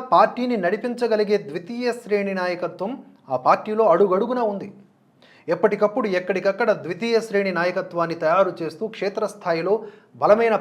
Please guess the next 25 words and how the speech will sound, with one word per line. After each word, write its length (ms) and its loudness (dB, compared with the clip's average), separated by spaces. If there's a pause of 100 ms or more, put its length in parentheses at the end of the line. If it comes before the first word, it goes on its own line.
(100)
పార్టీ 280 -2 (100)
యంత్రాంగాన్ని 640 -2
నిర్మించుకుంటోంది. 680 -12 (600)
బలమైన 480 6
సిద్ధాంతం, 460 -2 (160)
భావజాలంతో 600 4 (140)
పార్టీ 280 2 (120)
నడుస్తోంది. 560 -12 (580)
వివాహ 280 8 (100)
బంధాలకు 480 2
సైతం 240 -2 (100)
దూరంగా 340 0 (120)
ఉంటూ 180 -8 (400)
యావత్ 260 4 (140)
జీవితాలనే 540 2 (320)
పార్టీకి 440 2 (100)
అంకితం 440 -6
చేసి 220 -4 (160)
అహర్నిశలు 580 0
పనిచేసేటటువంటి 920 -4
వేలాది 440 2
మంది 240 -6
నేతలు 280 -2 (480)
బీజేపీకి 580 -6
మాత్రమే 400 -8